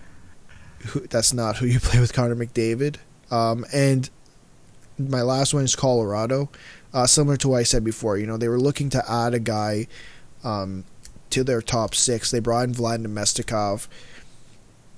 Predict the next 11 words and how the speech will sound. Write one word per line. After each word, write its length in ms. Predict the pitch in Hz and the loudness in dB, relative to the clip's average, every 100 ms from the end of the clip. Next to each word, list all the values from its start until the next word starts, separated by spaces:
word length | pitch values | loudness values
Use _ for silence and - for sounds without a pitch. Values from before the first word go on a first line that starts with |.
| - - - - | -20 -20 -16 -8
uh, 320 | 107 101 104 98 | -4 -2 -4 0
earlier 380 | 127 127 123 113 | 2 4 2 2
this 260 | 107 110 | 0 2
year 160 | 120 107 | 2 0
for 160 | - 104 | -4 -4
a 60 | |
fourth 400 | - 143 120 117 | -4 0 0 -2
<laughs> 160 | 110 - | 4 6
round 200 | 120 113 | 6 2
pick. 400 | - 135 104 - - - - - - - - - - - - - - - - - | 4 4 2 -6 -16 -18 -18 -20 -20 -20 -20 -20 -20 -20 -20 -20 -20 -20 -18 -2
But 340 | 131 117 113 | 0 2 0